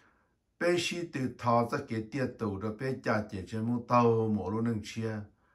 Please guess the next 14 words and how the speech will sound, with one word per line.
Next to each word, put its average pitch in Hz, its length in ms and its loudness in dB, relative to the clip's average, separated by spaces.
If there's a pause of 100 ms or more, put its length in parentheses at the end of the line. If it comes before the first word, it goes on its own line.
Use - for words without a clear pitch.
(120)
lô 120 100 -4
nâng 120 220 2
nho 117 120 0
nho 113 220 0
sinh 113 280 -2
lù. 92 280 0 (720)
Ôi 127 240 2
à, 117 180 4
lô 147 180 0
trong 156 260 2
xe 139 480 -2 (120)
khơ 139 260 0
cỏ 98 160 -4 (120)
tia. 113 220 0